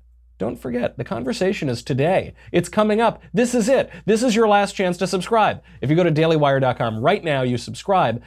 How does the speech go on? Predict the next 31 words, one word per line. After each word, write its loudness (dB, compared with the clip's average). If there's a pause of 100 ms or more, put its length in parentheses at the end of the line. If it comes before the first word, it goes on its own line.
(140)
you -2
can -2
ask -4
questions -2
during 0
the -4
conversation. -4 (220)
That 2
will -2
be -2
coming -2
up -2
real 0
soon, -2
five -2
thirty -2
Eastern, -6 (220)
two 0
thirty 0
Pacific. -4 (400)
Uh, 0
only 2
subscribers -2
can -6
ask -6
the -10
questions. -4 (800)
Everybody 2
gets -2
to -10
watch, -4